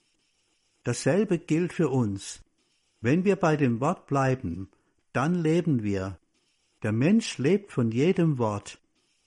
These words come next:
Tun wir es nicht, sterben wir. Wir sterben geistlich. Wir können immer noch lärmen, herumspringen, schreien und uns gebärden. Aber das hat mit Leben nichts zu tun.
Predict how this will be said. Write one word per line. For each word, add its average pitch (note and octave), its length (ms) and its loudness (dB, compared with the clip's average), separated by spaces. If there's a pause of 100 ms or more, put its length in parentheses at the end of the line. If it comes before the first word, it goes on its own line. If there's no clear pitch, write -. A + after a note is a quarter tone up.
(140)
Tun F#3 320 2
wir F3+ 180 4
es E3 200 -2
nicht, C3+ 440 -2 (320)
sterben D3+ 580 -2
wir. F#2 340 -6 (640)
Wir A#2+ 140 0
sterben D3+ 520 -2
geistlich. C#3+ 840 -4 (580)
Wir C3 140 0
können D#3+ 320 0
immer G3 260 4
noch F3+ 240 -2
lärmen, C3+ 640 0 (280)
herumspringen, B2+ 1000 -2 (200)
schreien C3 760 -2 (320)
und C#3 180 -2
uns D3 220 2
gebärden. C3 760 -2 (520)
Aber A2+ 220 -2
das C#3+ 420 -2
hat C#3 140 -4
mit A#2 180 -2
Leben E3+ 540 0
nichts - 460 -2
zu F3 120 0
tun. G2 380 0